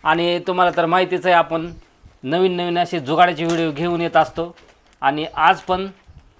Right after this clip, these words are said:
वेगळा विषय काय नाही आपला, तर जुगाडाचाच व्हिडिओ आहे. आणि तुम्ही म्हणता, "जुगाडाचा काय व्हिडिओ आहे?" तर चला दाखवतो तुम्हाला आज, की आपला जुगाड आज काय असणार आहे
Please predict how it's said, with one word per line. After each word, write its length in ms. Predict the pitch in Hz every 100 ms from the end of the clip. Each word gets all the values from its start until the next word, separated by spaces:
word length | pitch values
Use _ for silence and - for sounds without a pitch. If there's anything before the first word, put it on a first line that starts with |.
| -
वेगळा 300 | 156 165 165
विषय 320 | 170 - 165
काय 200 | 165 165
नाही 180 | 170 180
आपला, 280 | 160 151 170 - _ _ _
तर 100 | 139
जुगाडाचाच 500 | 110 165 196 196 190 165
व्हिडिओ 240 | 185 160
आहे. 120 | 143 170 _ _ _ -
आणि 480 | 131 151 151 151 151
तुम्ही 240 | 165 160
म्हणता, 280 | 156 147 160
"जुगाडाचा 420 | 156 156 156 151
काय 200 | 160 165
व्हिडिओ 280 | 156 139 135
आहे?" 100 | 156 - _ _ _
तर 40 | 127
चला 280 | - 170
दाखवतो 380 | 165 196 202 175
तुम्हाला 280 | 156 151 151
आज, 80 | 170 - _ _ _ _
की 240 | 147 165 175
आपला 280 | - - 156
जुगाड 280 | 143 151 156
आज 200 | 151 139
काय 240 | - 180
असणार 320 | 170 156 143
आहे 120 | 135